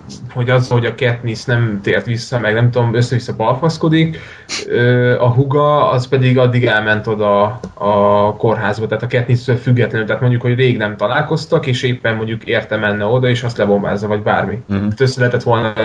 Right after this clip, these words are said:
Speaker 1: ezt kapcsolni. De az, hogy ott, ö, tényleg, amit mondtam, ilyen rengeteg karakter semmit nem csinál a bunkerban, abból simán ki lehetett volna pár ilyet hozni. Tehát ott a, semmit nem csinált a, se az anyja, se a testvére.
Speaker 2: Nem, nem, nem. Na, és akkor kicsit időrendben haladva a filmmel, ö,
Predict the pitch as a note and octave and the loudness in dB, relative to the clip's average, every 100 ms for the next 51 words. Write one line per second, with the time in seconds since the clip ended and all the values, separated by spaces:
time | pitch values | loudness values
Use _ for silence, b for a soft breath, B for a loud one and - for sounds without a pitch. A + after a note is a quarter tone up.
0 | A2+ _ - - A2+ A2+ - A2 A2 A#2+ | -4 _ -12 -2 -2 -2 -2 0 2 2
1 | B2 B B B B B B B2 B2+ C#3 | 0 B B B B B B 0 4 4
2 | C#3+ D3 C#3+ B2 A#2 A#2+ A2+ A#2 A#2+ A#2 | 2 -2 -2 0 0 0 0 0 2 2
3 | A#2 A#2 A2+ G#2+ G#2+ G#2+ A#2+ B2 A#2+ A2+ | 2 0 0 -2 -2 -2 2 2 0 -2
4 | A#2+ A2+ A2 A2 - A#2 A2+ A2+ A2 A2 | -2 -2 0 -2 0 0 0 -2 -4 -4
5 | A2 B2+ B2 C3 B2 C3 B2+ - - - | 0 2 2 0 2 2 0 -4 -14 -6
6 | A#2 A#2 A#2+ - A#2+ A2 G#2+ G#2 G2+ G#2+ | -4 0 0 2 0 0 0 0 -2 -4
7 | G#2 G2+ G2+ G2+ G2+ G2+ F#2+ G2+ G2 G#2 | -6 -4 -2 0 2 2 2 0 0 -2
8 | G#2 - b b b - A#2 A#2+ B2+ A#2 | -4 -10 b b b -4 -2 -2 2 2
9 | A#2 - A#2 A2 G2+ - G#2 G#2+ A#2 G2+ | 2 0 0 0 -4 -4 -2 0 2 2
10 | G2 - A#2 A#2 A#2+ A2+ - A2 G#2 G2+ | -2 0 0 2 2 0 0 0 2 2
11 | G2+ A2 - G#2+ F#2+ G#2+ A2 G#2+ G#2 G2+ | 0 -2 -2 -6 -4 -4 -2 0 2 2
12 | G2 - G#2 A2+ - - - - B B | 2 0 -2 -4 -8 -18 -20 -20 B B
13 | B B B C3+ D3+ A#2 - D3 D3 - | B B B -6 2 2 2 0 0 0
14 | C3+ A#2+ C3+ G#2+ G#2 G#2 A2 A#2 G#2+ G#2+ | 0 2 2 4 4 2 4 4 4 4
15 | G#2 - A#2+ A2 G#2+ G#2+ G#2 G#2+ G#2+ G#2+ | 0 2 0 2 4 4 6 6 8 6